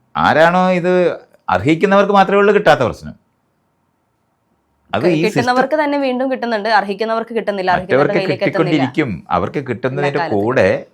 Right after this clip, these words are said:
Speaker 1: കൈക്കൂലിയും കൂടെ ആകും എന്നുള്ളതാണ് ഈ സാധനങ്ങൾ. ഓരോ പദ്ധതി എന്ന് പറഞ്ഞാൽ എത്രത്തോളം നമുക്ക് പ-, അതിനകത്തുനിന്ന്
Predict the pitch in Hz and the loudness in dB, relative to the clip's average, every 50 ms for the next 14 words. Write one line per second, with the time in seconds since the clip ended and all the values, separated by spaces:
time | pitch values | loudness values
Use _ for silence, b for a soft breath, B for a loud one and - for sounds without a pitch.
0 | - 120 117 120 - 160 165 160 165 160 151 139 120 113 117 120 127 127 127 127 | -2 -2 0 0 2 2 4 4 4 4 4 4 4 6 6 4 2 0 -2 -6
1 | - 113 113 117 123 120 120 117 113 104 98 101 110 117 113 104 104 110 110 - | -6 -6 -4 -2 -2 0 0 2 2 2 2 0 -2 -2 -2 -2 -2 -2 -2 0
2 | 107 95 92 104 110 110 101 87 82 82 85 98 120 135 160 165 160 123 110 - | 0 2 2 2 2 0 -2 -2 -2 0 2 2 4 4 4 4 2 0 0 2
3 | 139 139 143 147 143 143 131 110 110 120 110 - - - 127 127 - 139 131 135 | 0 0 2 0 0 0 -2 -2 -2 -2 -4 -4 -4 -6 -8 -4 -2 0 0 0
4 | 131 120 104 98 101 104 95 120 110 110 92 90 90 b b b b - 90 95 | 0 0 -2 -4 -4 -6 -8 -6 -4 -2 -2 -2 -4 b b b b -8 -6 -2
5 | 104 107 104 101 90 101 98 101 104 | 0 0 0 0 -2 -4 -6 -6 -4